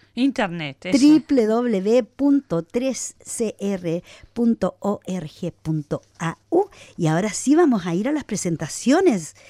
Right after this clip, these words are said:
Speaker 2: de hoy. Por acá tenemos
Speaker 1: a Cristina, muy buenas
Speaker 2: Muy buenas
Speaker 1: tardes.
Speaker 2: tardes, bienvenida nuevamente al programa Mafalda.
Speaker 1: Muchísimas
Speaker 2: Y
Speaker 1: gracias.
Speaker 2: tenemos un paracaidista que nos llegó hoy día,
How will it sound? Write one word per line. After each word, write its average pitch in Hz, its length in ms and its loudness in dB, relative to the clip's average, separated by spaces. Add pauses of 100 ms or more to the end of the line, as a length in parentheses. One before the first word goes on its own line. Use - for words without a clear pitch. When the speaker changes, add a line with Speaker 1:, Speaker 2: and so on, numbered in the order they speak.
(280)
Speaker 2:
de 185 260 0
hoy. 131 240 -6
Por 151 220 -2
acá 214 300 -2
tenemos 262 600 2 (460)
Speaker 1:
a 185 120 -4
Cristina, 214 680 -4
muy 202 140 2
buenas 190 440 0
Speaker 2:
Muy 233 320 4
buenas - 40 0
Speaker 1:
tardes. 185 480 2
Speaker 2:
tardes, 277 640 2
bienvenida 180 560 0
nuevamente 165 500 -2
al 202 80 -6
programa 139 640 -2
Mafalda. 135 640 -6
Speaker 1:
Muchísimas 175 640 -6
Speaker 2:
Y 233 160 4
Speaker 1:
gracias. 175 680 -4
Speaker 2:
tenemos 277 380 4
un 311 140 6
paracaidista 202 960 -2
que 302 140 -2
nos 254 180 0
llegó 185 300 0
hoy 226 180 2
día, 190 500 0